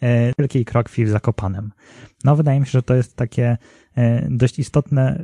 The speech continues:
wydarzenie, biorąc pod uwagę to, jak skoki narciarskie w dzisiejszej naszej rzeczywistości są ważnym sportem naszym narodowym, bo, bo jak tak sobie ostatnio myślałem, to, e, tak naprawdę mamy piłkę nożną, która jest faktycznie królową,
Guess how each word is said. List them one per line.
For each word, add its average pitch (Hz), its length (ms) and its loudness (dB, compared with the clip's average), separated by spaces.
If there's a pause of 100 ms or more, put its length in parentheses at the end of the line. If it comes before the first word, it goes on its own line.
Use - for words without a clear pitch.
(100)
wydarzenie, 131 640 2
biorąc 139 340 2
pod 123 200 0
uwagę 131 560 0
to, - 120 0
jak 135 240 -2
skoki - 300 -2
narciarskie 123 560 0
w 107 60 -10
dzisiejszej 113 600 0
naszej 107 340 0
rzeczywistości 110 720 -2
są 107 340 2
ważnym 107 420 0
sportem 104 500 -2
naszym 107 360 0
narodowym, 104 640 0 (480)
bo, 110 260 0
bo 110 140 0
jak 107 140 0
tak - 140 -2
sobie 117 200 0
ostatnio 113 360 -2
myślałem, 110 500 0
to, 107 220 0 (580)
e, 123 180 0
tak - 160 -2
naprawdę 117 320 2
mamy 117 240 4
piłkę 117 320 2
nożną, 107 340 2
która 110 280 0
jest - 480 -2 (360)
faktycznie - 580 -2
królową, 110 600 4